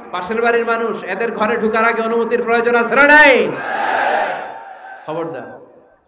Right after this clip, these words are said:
খবরদার, এটা কবিরা গুনাহ। This is my first message to the people of Feni tonight। আজ রাতে ফেনীবাসীদের কাছে আমার প্রথম message হচ্ছে,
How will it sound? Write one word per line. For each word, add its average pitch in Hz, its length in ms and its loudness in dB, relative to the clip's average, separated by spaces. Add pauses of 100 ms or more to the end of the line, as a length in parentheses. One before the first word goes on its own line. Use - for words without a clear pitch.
(180)
খবরদার, 226 760 -2
এটা 190 200 -10
কবিরা 233 280 -2
গুনাহ। 180 260 -8 (600)
This 247 120 -12
is 247 380 -10
my 233 160 -2
first 233 760 -6
message 254 400 2 (600)
to 202 100 -8
the 220 180 -4
people 233 200 -6
of 220 280 -4
Feni 226 300 -4
tonight। 175 360 -6 (840)
আজ 170 240 -4
রাতে 202 320 -2
ফেনীবাসীদের 202 580 -6
কাছে 190 220 -6
আমার 185 180 -8
প্রথম 185 220 -6
message 185 420 -8
হচ্ছে, 220 360 -6